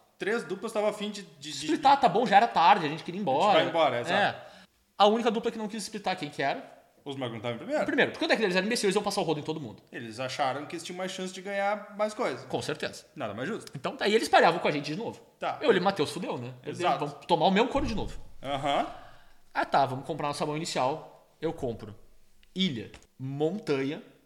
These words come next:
Speaker 2: pântano, Ashiok. Eu baixei as quatro cartas, olhei pro Matheus, "Eu não sei quais são as outras três, mas eu vou equipar."
Speaker 1: Tá.
Speaker 2: Eu não
Speaker 1: Ok.
Speaker 2: tô nem aí.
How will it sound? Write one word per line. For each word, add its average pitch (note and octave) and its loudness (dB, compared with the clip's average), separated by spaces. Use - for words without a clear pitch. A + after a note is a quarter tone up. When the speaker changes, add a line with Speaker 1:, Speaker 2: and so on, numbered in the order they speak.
Speaker 2:
pântano, D#3 2
Ashiok. G3+ 2
Eu D#3 4
baixei D#3+ 4
as F#3+ -2
quatro - 0
cartas, C3 -2
olhei D#3 6
pro E3+ -6
Matheus, D#3 -4
"Eu C3+ -8
não C#3+ -8
sei D#3+ -6
quais D#3+ -6
são D#3+ -6
as C#3+ -6
outras D3+ -8
três, B2 -8
mas G#2+ -10
eu G#2+ -6
vou G2 -12
equipar." - -14
Speaker 1:
Tá. F3+ 2
Speaker 2:
Eu D3+ 4
não C#3+ -2
Speaker 1:
Ok. C#3 -2
Speaker 2:
tô D3 2
nem C3 -4
aí. A2 -4